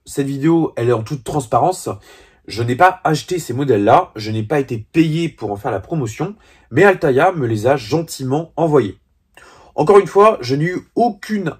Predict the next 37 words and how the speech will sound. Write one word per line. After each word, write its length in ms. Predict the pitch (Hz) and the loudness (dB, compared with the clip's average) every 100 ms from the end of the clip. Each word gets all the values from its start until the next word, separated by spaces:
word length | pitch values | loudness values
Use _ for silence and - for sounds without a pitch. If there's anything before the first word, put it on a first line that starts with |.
| - | -8
instruction, 540 | 165 - 135 131 151 _ _ _ - _ - | -6 -6 -4 -4 -4 _ _ _ -20 _ -2
donc 360 | 139 202 - _ - | 0 0 -6 _ -12
je 160 | 110 | -4
peux 180 | 113 160 | -2 0
vous 120 | 170 | 0
parler 320 | 135 131 170 160 | 0 -2 -2 -4
librement 480 | 117 156 156 160 165 | -6 -4 -2 -2 -4
de 40 | |
cette 140 | - - | -6 -6
collection 480 | 117 107 - 175 185 | -4 -4 -6 -8 -6
et 100 | 123 | -8
de 60 | 113 | -6
vous 80 | 110 | -8
donner 280 | 110 131 | -4 -4
mon 140 | 156 110 | -4 -2
avis 280 | 101 143 151 | -2 -4 -8
le 160 | 113 107 | -10 -8
plus 260 | 143 123 | -8 -2
objectif 520 | 147 127 113 151 160 - | 0 0 -2 -8 -12 -10
et 80 | 117 | -10
sincère 400 | 107 151 165 - | -4 -4 -4 -4
possible. 320 | 131 113 - _ _ _ _ _ _ - _ _ _ 151 | -6 -6 -18 _ _ _ _ _ _ -20 _ _ _ 4
Ma 140 | 233 | 4
conclusion, 540 | 262 214 202 165 233 | 4 -2 -4 0 -2
justement, 500 | 180 - 147 165 220 | -2 -4 0 2 0
c'est 400 | 208 - 196 226 | -2 -4 -2 -2
que 240 | 214 175 208 | -4 -2 -2
cette 260 | - 156 | -2 -6
collection 640 | - 185 147 - 151 185 190 _ _ _ _ - | 2 2 2 0 -4 -4 -10 _ _ _ _ -2
est 340 | 151 190 196 _ _ _ _ _ _ - | 6 6 6 _ _ _ _ _ _ 2
honnête. 540 | 175 110 - - - _ - _ _ - | 2 2 -4 -14 -20 _ -20 _ _ -12
Je 160 | 113 165 | -6 -4
trouve 240 | - 277 | -2 2
qu'en 100 | 165 | 2
matière 340 | 147 170 226 | 2 0 -2
de 120 | 160 139 | -2 -4
prix, 500 | 110 - 180 208 | -4 -8 -6 -8